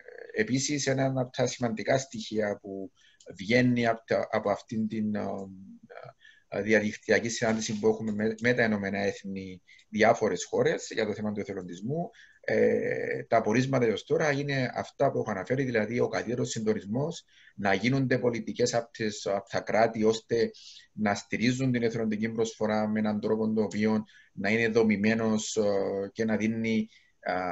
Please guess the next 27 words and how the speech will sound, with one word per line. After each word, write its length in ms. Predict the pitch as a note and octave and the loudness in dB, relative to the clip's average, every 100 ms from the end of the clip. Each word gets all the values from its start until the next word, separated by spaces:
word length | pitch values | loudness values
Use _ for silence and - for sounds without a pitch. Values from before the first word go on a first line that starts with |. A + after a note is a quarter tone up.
| - | -2
ασφάλιση 600 | A2 - - B2+ C3+ C3 | -2 -2 4 6 6 2
στους 180 | A#2+ A2+ | -2 -2
εθελοντές. 440 | G#2+ G2 F#2+ A2+ | 0 0 0 0
Είναι 120 | A#2+ | 0
κάτι 240 | A2 A#2+ B2 | 0 0 -2
που 80 | A#2 | -2
το 120 | B2 | -4
ζητούν 260 | G#2+ G2+ | -2 -4
σε 160 | A#2 - | -2 0
όλες 140 | B2 | 0
τις 180 | B2+ - | -2 -6
χώρες 280 | - F#2+ F2+ | -4 -4 -6
αυτό, 320 | - _ A2+ | -12 _ -4
να 140 | A#2+ A2 | -2 -2
υπάρχει 380 | G#2+ A2+ - | 0 -2 -2
ασφάλιση 560 | A2 - - A#2 A2+ A2 | -4 -2 0 2 2 -4
όταν 200 | G2+ F#2+ | -2 -4
ενεργοποιούνται 800 | G2 F#2+ F2+ F#2 G2+ F#2+ F2+ F2 _ - _ - | -4 -6 -8 -10 -10 -8 -8 -8 _ -20 _ -6
οι 200 | G#2+ G2+ | 0 0
εθελοντές, 680 | - E2+ D#2+ D2 C3+ - - _ _ | 0 -6 -6 -2 -2 -4 -12 _ _
κάτι 280 | - G2 A2 | -4 -4 -4
που 220 | G#2+ G#2+ | -6 -6
λείπει 200 | G2+ G#2+ | -4 -4
από 180 | A2+ G2 | -4 -4
πάρα 220 | F#2+ G#2+ | 0 0
πολλές 360 | - F2+ E2+ - | 0 -4 -6 -8
χώρες. 360 | - C3+ B3 - | -4 -2 -4 -6